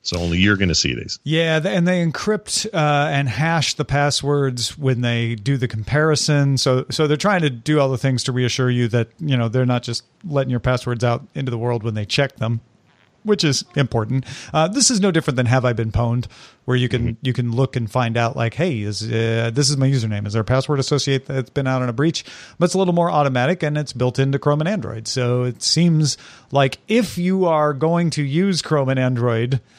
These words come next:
Speaker 2: uh, in this way, then this is a great idea. Whether you should use Chrome and Android to store your passwords or log into things, that's a whole separate conversation. But if you are, it's a good, good feature, right?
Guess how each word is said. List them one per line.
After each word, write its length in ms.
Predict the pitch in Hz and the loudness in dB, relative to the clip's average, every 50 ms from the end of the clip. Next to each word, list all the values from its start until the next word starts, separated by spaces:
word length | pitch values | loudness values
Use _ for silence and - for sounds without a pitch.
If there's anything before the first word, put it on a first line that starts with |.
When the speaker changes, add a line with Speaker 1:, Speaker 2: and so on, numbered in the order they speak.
| - - _ _ _ | -20 -20 _ _ _
Speaker 2:
uh, 440 | 131 127 127 123 123 123 123 120 123 - _ | -2 -2 0 0 0 -2 -2 -4 -6 -8 _
in 560 | 156 139 160 185 180 165 156 175 160 143 139 | -8 -8 -8 -8 -8 -8 -6 -2 -2 -2 0
this 220 | 131 127 117 - - | 0 -2 -2 -2 -2
way, 360 | 127 120 117 113 120 143 156 | -2 0 0 2 2 2 0
then 440 | 135 123 143 139 135 135 131 120 117 - | 2 0 0 2 2 0 -2 -4 -4 0
this 180 | 143 143 - | 0 2 2
is 140 | 147 139 113 | 2 2 0
a 60 | 131 | 0
great 340 | 120 107 117 127 127 117 107 | -2 -2 0 0 0 0 -2
idea. 460 | 107 107 113 117 160 139 101 95 101 110 | -2 -4 -2 0 0 0 0 -4 -8 -2
Whether 220 | 120 160 185 180 185 | 0 0 2 4 4
you 140 | 185 175 | 2 2
should 200 | 156 - 170 143 | 2 0 -2 0
use 180 | 139 170 165 135 | 2 2 2 2
Chrome 200 | - 175 180 147 | 2 2 2 2
and 100 | 143 147 | 2 0
Android 480 | 170 185 160 131 131 131 127 123 123 - _ _ | 2 2 2 2 2 2 2 0 -4 -10 _ _
to 160 | 156 147 131 - - _ _ | 2 2 2 0 -4 _ _
store 240 | - - - 151 139 | -8 -2 0 2 2
your 120 | 131 123 | 2 2
passwords 500 | 117 131 127 123 - - 123 120 120 113 | 2 2 2 2 2 0 -2 -2 -2 -2
or 60 | 120 117 | -2 0
log 220 | 120 120 120 113 | 2 2 2 0
into 160 | 120 117 113 | 0 -2 -2
things, 220 | - - 117 117 113 | -2 -2 -2 0 -2
that's 160 | 123 117 - | -2 -2 0
a 80 | 123 113 | 0 0
whole 200 | 113 127 117 - _ | 2 0 0 -2 _
separate 260 | - 139 123 - 107 - | 0 0 0 0 0 -2
conversation. 600 | 123 117 110 110 - 143 143 127 - 117 127 135 | 0 0 0 -2 0 0 0 0 -2 -4 -2 -2
But 100 | 139 131 | 0 0
if 100 | 127 131 | 0 0
you 140 | 143 170 | 0 0
are, 300 | 190 147 120 120 131 156 | 2 2 2 2 2 0
it's 240 | 151 151 156 151 151 | 0 0 -2 -6 -8
a 40 | 165 | -4
good, 240 | 165 196 190 160 - | -4 -2 -4 -2 -2
good 140 | - 226 202 | -4 -4 -2
feature, 260 | - 247 - - 98 | -2 -4 -4 -4 -6
right? 200 | 98 110 156 196 | -6 -6 -6 -8